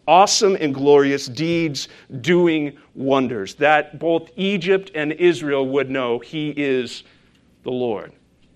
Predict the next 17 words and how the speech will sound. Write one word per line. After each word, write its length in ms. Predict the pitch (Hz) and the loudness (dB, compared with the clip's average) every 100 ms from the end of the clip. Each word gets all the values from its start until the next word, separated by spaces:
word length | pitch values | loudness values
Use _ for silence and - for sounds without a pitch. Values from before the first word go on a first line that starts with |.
| _ _ _ _ _ _ _ _ _ _ _ _ 127 | _ _ _ _ _ _ _ _ _ _ _ _ 2
By 140 | 127 | 2
these 240 | 123 135 143 | 4 0 0
acts 280 | 131 - | -2 -2
of 120 | 135 120 | -8 -6
judgment, 480 | 120 123 143 160 | -4 -4 -6 -8
we 80 | 131 | -8
could 160 | 127 135 | -10 -10
say 180 | - 127 | -6 -4
there's 220 | 135 135 | -4 -6
a 20 | |
second 560 | - - 202 - 117 - | -6 -2 -2 -4 -8 -8
thing 220 | 117 110 | -8 -8
that 100 | 110 | -10
we 180 | 113 110 | -8 -6
are 160 | 107 | -6
to 140 | 113 139 | -8 -10
know, 360 | 127 98 82 | -10 -10 -16